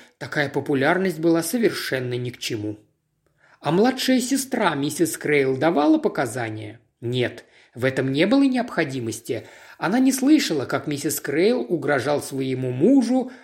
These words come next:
а сообщить нам нечто такое, чего бы мы не узнали от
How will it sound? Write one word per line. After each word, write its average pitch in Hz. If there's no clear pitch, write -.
а 147
сообщить 165
нам 135
нечто 156
такое, 156
чего 147
бы 135
мы 135
не 131
узнали 127
от -